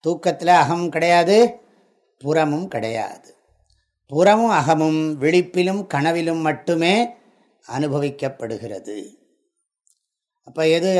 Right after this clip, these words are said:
அகம்புறம் அனுபவிக்கிற அவஸ்தை உண்மையா, அகம்புறம் இல்லைங்கிறது உண்மையா அப்படின்னு கேட்டா, அகம்புறம் இல்லைங்கிறது தான் உண்மை. அகம்புறம் இதை சார்ந்து தான் இருக்கு. அகமும் புறமும்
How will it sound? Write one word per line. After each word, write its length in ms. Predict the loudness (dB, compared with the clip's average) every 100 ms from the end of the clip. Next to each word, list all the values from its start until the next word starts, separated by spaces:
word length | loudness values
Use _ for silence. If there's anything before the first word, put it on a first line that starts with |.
| 2
அகம்புறம் 560 | 2 2 0 0 0 0
அனுபவிக்கிற 540 | 0 2 0 0 2
அவஸ்தை 420 | 4 2 -2 -2 0
உண்மையா, 500 | 0 -4 -2 2 4 4 0 -12 _ _ _ _ _ _
அகம்புறம் 680 | -4 0 0 -2 0 2 2
இல்லைங்கிறது 920 | -4 -2 0 0 -2 -4 -4 -2 0 0
உண்மையா 500 | -2 -2 0 2 2 2
அப்படின்னு 380 | -4 -12 -10 -10
கேட்டா, 400 | -10 -10 -4 0 0 -2 -8 -12 _ _ _ _ _ -12
அகம்புறம் 600 | -6 -4 -4 -6 -8 -8
இல்லைங்கிறது 680 | -8 -4 -2 -2 -4 -4 -4
தான் 280 | 0 0 0 -4 _ _ _ _ _
உண்மை. 400 | -18 -16 -14 -14 -16 -18 -20 _ _ _ _ _
அகம்புறம் 680 | -6 -2 -2 -2 0 0 0 -8 _ _ _ _ _ _ _
இதை 200 | -6 -6 -4
சார்ந்து 500 | 0 4 4 2 -2
தான் 180 | 0 -2
இருக்கு. 260 | -4 -12 -10
அகமும் 460 | -6 -2 -2 -2 -4
புறமும் 600 | -2 0 0 0 -2